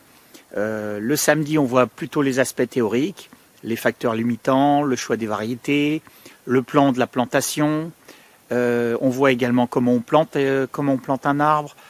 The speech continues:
Euh, on voit également, euh, on va visiter, euh, concrètement deux vergers et voir un petit peu, euh, euh, bah, ce qu'il faut faire, ce qu'il faut pas faire, et cetera.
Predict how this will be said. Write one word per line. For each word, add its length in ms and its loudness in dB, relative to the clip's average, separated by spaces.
Euh, 240 0
on 80 -2
voit 260 2
également, 720 2
euh, 400 -2
on 80 -8
va 120 -4
visiter, 640 0
euh, 280 -4
concrètement 600 -2
deux 180 0
vergers 540 0
et 60 -6
voir 260 2
un 80 2
petit 180 -8
peu, 140 -4
euh, 460 4
euh, 420 -12
bah, 320 -10
ce 100 -10
qu'il 120 -16
faut 100 -12
faire, 320 -10
ce 80 -10
qu'il 80 -18
faut 120 -10
pas 160 -12
faire, 260 -14
et 60 -14
cetera. 480 -8